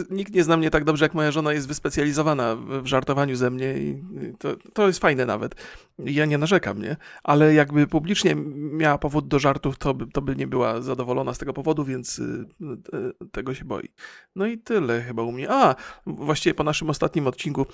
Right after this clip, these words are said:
mam takie wrażenie, że, że, y, jakby trochę ludzie się uodpornili na clickbaity, takie nawet delikatne,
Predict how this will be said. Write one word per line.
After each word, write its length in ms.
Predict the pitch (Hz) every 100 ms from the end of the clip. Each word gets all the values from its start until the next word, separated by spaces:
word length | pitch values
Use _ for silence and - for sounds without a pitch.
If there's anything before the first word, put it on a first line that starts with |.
| - -
mam 120 | 151
takie 200 | 165 147
wrażenie, 400 | 135 131 147 143
że, 360 | 127 131 123 139
że, 460 | 139 135 135 135 147 147 - - - - - -
y, 60 | 160
jakby 280 | 156 185 156
trochę 260 | - 175
ludzie 200 | 156 151
się 100 | 147
uodpornili 540 | 147 143 156 175 185 135
na 100 | 127
clickbaity, 600 | - 143 131 135 117 131
takie 260 | 127 131
nawet 280 | 131 127 127
delikatne, 560 | 127 123 147 131 117